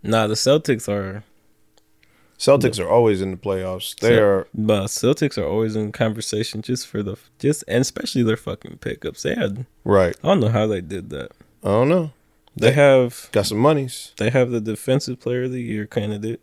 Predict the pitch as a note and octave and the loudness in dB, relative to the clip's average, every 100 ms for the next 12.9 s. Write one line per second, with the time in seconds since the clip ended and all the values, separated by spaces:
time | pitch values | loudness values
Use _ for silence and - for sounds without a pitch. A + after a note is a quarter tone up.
0 | _ _ - G#2 G2 - _ _ - G#2+ | _ _ -4 0 2 0 _ _ -10 0
1 | G#2+ A#2+ C3+ B2+ A2+ G#2+ A2+ C#3 _ _ | 2 4 2 2 2 0 -2 -6 _ _
2 | - G2+ G#2 _ _ _ _ - - G#2 | -2 0 0 _ _ _ _ -6 0 0
3 | - C3 A2 G#2+ G#2+ A#2 B2 - G#2 F#2+ | 0 0 2 2 2 -2 -4 -4 -2 -2
4 | - _ _ _ - - - A2 A#2 A2+ | -4 _ _ _ -20 -4 0 2 2 0
5 | - C3 B2+ A2+ G#2+ A2 A2 - G2 G2+ | 0 -2 2 2 2 0 -2 -4 -4 -4
6 | G2 G2 A2 G#2+ G2+ G#2 G2+ - G#2 G2 | -6 -6 -2 -2 -2 -4 -6 -8 -10 -12
7 | F#2 D2+ D2+ C#2 C2+ - - _ _ _ | -10 -10 -10 -10 -14 -18 -20 _ _ _
8 | - - E3+ G3 C3+ - - A#2+ C3 - | -20 -2 2 4 2 -4 -14 -18 -18 -12
9 | C2+ D2+ A1+ - F#2+ F#2+ B1+ C#3 A#2+ G#2 | -12 -10 -12 -8 -6 -6 -2 -2 -2 -2
10 | - C3 B2+ A2+ A2+ G2 G2 F#2+ F#2 G2 | 0 4 4 4 2 -2 -6 -8 -6 -6
11 | F#2+ F#2 - G2 F#2 F2+ - - G2+ G2+ | -6 -8 -4 -2 -2 -2 2 2 2 -2
12 | - F3+ A2 - G2 G2+ F#2+ F#2+ A2 | -2 2 2 -2 -10 -12 -14 -12 -14